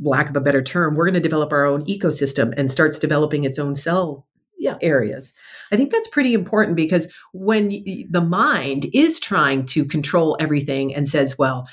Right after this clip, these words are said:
Speaker 1: you can't actually have your feelings. They're bad. We need to stay on top of it." So again, wh-, every time you do that, you're alienating a part of you.
Speaker 2: And,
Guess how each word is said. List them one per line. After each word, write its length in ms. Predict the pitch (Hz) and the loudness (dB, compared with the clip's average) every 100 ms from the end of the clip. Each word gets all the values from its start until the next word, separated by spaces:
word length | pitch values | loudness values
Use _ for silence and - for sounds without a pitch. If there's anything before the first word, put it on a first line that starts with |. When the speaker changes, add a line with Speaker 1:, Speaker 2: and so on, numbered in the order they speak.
| - | -4
Speaker 1:
you 140 | 175 170 | 0 0
can't 360 | 226 269 220 - _ - | 0 0 0 -2 _ -2
actually 380 | 165 160 160 | -2 0 -2
have 180 | 135 170 | 0 0
your 100 | 143 | 0
feelings. 540 | 131 220 214 139 131 127 | 0 0 0 0 -6 -6
They're 280 | 165 233 156 | 0 2 2
bad. 440 | 175 170 131 123 - | 2 2 0 -4 -4
We 180 | 190 254 | 0 2
need 140 | 185 | 2
to 80 | - | -2
stay 200 | - 156 | 0 0
on 140 | 139 | 0
top 260 | 139 156 156 | 0 -2 0
of 100 | 135 | -4
it." 160 | - - | -6 -2
So 300 | 175 160 - | 0 0 0
again, 400 | 170 240 156 135 | 0 2 2 0
wh-, 100 | 151 165 | -2 0
every 220 | 165 175 | 2 2
time 200 | 175 170 | 2 2
you 80 | 160 | 2
do 160 | 226 | 2
that, 260 | 202 139 - | 2 0 0
you're 300 | 147 143 139 _ _ _ - | -2 -2 -8 _ _ _ -2
alienating 920 | 240 277 277 214 160 143 135 131 139 - | 0 2 2 2 2 2 0 -2 -8 -16
a 60 | |
part 300 | - - 170 | -12 -2 0
of 120 | 151 127 | 0 -6
you. 240 | - - _ _ _ _ - | -16 -18 _ _ _ _ -4
Speaker 2:
And, 140 | 320 | 0